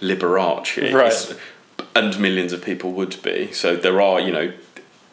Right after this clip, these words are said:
Speaker 1: there's enough cultural content to support multiple interest groups.
Speaker 2: Yeah.
Speaker 1: I think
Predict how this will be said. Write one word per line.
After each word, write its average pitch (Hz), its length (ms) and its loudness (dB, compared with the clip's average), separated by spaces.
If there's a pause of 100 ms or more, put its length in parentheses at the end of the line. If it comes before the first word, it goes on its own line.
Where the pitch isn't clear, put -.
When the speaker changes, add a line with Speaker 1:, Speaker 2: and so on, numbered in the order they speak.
(140)
Speaker 1:
there's 104 280 0
enough 101 280 0
cultural 82 600 -2 (100)
content 82 540 -6
to 82 100 -8
support - 460 -6
multiple 80 520 -6
interest - 480 -8
groups. - 560 -8
Speaker 2:
Yeah. 110 380 0
Speaker 1:
I - 100 2
think - 420 -2